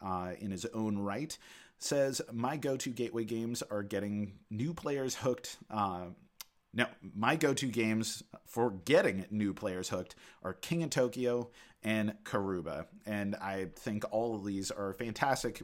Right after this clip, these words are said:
recommendations here. And King of Tokyo is one of those ones where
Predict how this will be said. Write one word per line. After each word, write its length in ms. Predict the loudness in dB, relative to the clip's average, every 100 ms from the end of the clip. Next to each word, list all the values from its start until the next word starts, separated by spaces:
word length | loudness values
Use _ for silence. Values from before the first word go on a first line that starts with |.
| -6
recommendations 800 | -4 -2 -2 -2 -2 -2 -4 -4
here. 240 | -4 -4 -8 -18 -14 -4
And 520 | -2 0 -2 -4 -8
King 180 | -6 -2
of 60 | 0
Tokyo 480 | 0 0 0 2 2
is 160 | 2
one 140 | 0 2
of 80 | 2
those 200 | 0 0
ones 380 | -2 -2 -2
where 300 | 0 0 0